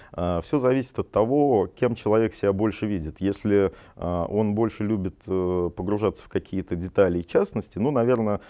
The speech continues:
а, такой человек, он и на любой позиции больше, э, свою работу превратит в некую рутину, просто потому что он от этого удовольствие получает. Это скорее вопрос психологии, как мне кажется. А, и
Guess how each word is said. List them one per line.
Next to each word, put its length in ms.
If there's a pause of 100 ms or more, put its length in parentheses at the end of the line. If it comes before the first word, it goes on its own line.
(120)
а, 360
такой 280
человек, 500
он 200
и 360
на 120
любой 220
позиции 600 (100)
больше, 760 (240)
э, 260
свою 220
работу 360
превратит 540
в 40
некую 340
рутину, 340
просто 220
потому 220
что 160
он 80
от 120
этого 200
удовольствие 420
получает. 380
Это 160
скорее 240
вопрос 280
психологии, 440
как 220
мне 80
кажется. 400 (420)
А, 480
и 180